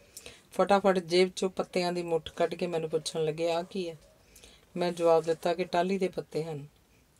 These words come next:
ਇਹੀ interview ਸੀ, ਮੈਨੂੰ ਦਾਖਲ ਕਰ ਲਿਆ ਗਿਆ।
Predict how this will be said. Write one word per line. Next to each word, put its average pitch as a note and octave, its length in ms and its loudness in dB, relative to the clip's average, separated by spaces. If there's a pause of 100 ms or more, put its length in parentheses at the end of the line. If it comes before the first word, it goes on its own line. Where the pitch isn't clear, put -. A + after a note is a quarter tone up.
(100)
ਇਹੀ F#3+ 300 2
interview D#3+ 480 -4
ਸੀ, - 280 -8 (240)
ਮੈਨੂੰ E3 260 -2
ਦਾਖਲ D#3 300 -2
ਕਰ D3+ 200 -4
ਲਿਆ D3 220 -2
ਗਿਆ। D3+ 280 -10